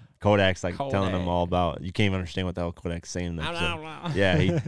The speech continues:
Speaker 1: it's, it's intentional. It's, like,
Speaker 2: Yeah, yeah.
Speaker 1: something funny like that. But, uh, then they, they, they have this episode. I don't know if it's in the same episode as that, but,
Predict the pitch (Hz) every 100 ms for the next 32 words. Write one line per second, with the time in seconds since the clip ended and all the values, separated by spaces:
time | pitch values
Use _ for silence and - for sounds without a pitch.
0 | 175 110 - 131 - 135 - 147 135 104
1 | 80 82 - 85 - - 113 107 92 92
2 | 95 98 104 98 78 82 73 78 80 80
3 | 78 78 - _ _ _ _ _ _ _
4 | - 123 147 143 127 107 120 113 90 107
5 | 107 123 107 - 127 101 - 98 87 104
6 | 110 104 98 90 - 117 101 87 - 87
7 | 82 90 85 85 73